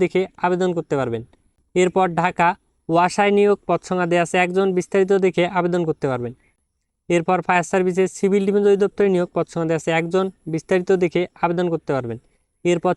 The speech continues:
চিফ জুডিশিয়াল ম্যাজিস্ট্রেট নোয়াখালী, এখানে পদ সংখ্যা দেওয়া আছে একজন, অষ্টম শ্রেণী পাস হলেই আবেদন করতে পারবেন, এখানে বিস্তারিত দেখে আবেদন করতে পারবেন। এরপর যে নিয়োগ বিজ্ঞপ্তিটি প্রকাশ করা হয়েছে, ইস্ট ওয়েস্ট ইউনিভার্সিটি, এখানে নির্দিষ্ট করে পদ সংখ্যা দেওয়া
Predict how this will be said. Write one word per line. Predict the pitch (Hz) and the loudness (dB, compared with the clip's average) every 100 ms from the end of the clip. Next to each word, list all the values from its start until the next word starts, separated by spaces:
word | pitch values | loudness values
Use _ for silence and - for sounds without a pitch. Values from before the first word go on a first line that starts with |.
| - | -2
চিফ | 208 202 180 | -2 0 0
জুডিশিয়াল | 202 196 - 202 196 | 0 0 0 2 2
ম্যাজিস্ট্রেট | 196 - 202 190 | 0 0 -2 0
নোয়াখালী, | 196 - 170 185 - _ _ - | 0 0 0 -2 -4 _ _ -4
এখানে | 156 170 165 | -2 -2 -2
পদ | 165 - | -4 -2
সংখ্যা | 180 | -2
দেওয়া | 175 165 | -2 0
আছে | 175 | -2
একজন, | 175 185 196 196 - | 0 0 0 -2 -6
অষ্টম | 156 - 175 | -6 -4 -4
শ্রেণী | 185 185 185 | -2 -2 0
পাস | 180 180 | 0 2
হলেই | 190 185 | 2 2
আবেদন | 180 196 190 | 0 -2 -2
করতে | - 175 | -2 0
পারবেন, | 151 165 208 _ _ _ | 0 -2 -6 _ _ _
এখানে | 156 170 175 | -4 -2 0
বিস্তারিত | 175 - 185 190 185 | -2 -2 0 2 0
দেখে | 180 190 196 | 0 -4 -2
আবেদন | 180 175 175 | -2 -2 -2
করতে | 160 151 | -4 -4
পারবেন। | 135 113 113 _ _ _ _ _ | -4 -6 -10 _ _ _ _ _
এরপর | 180 180 202 | -2 0 2
যে | 208 208 | 4 4
নিয়োগ | 202 190 | 2 0
বিজ্ঞপ্তিটি | 202 185 214 202 | -4 -2 -2 0
প্রকাশ | 196 202 - | 0 0 2
করা | 175 | 0
হয়েছে, | 156 185 175 | 2 0 0
ইস্ট | 185 - 190 | -2 0 0
ওয়েস্ট | 185 - 196 | 0 0 0
ইউনিভার্সিটি, | 196 202 190 196 202 | 2 0 0 0 0
এখানে | 185 180 180 175 | 0 -2 -2 -2
নির্দিষ্ট | 175 185 - 202 | -4 -4 -2 0
করে | 196 190 | 0 0
পদ | 180 | -4
সংখ্যা | 196 196 | -4 0
দেওয়া | 175 | 0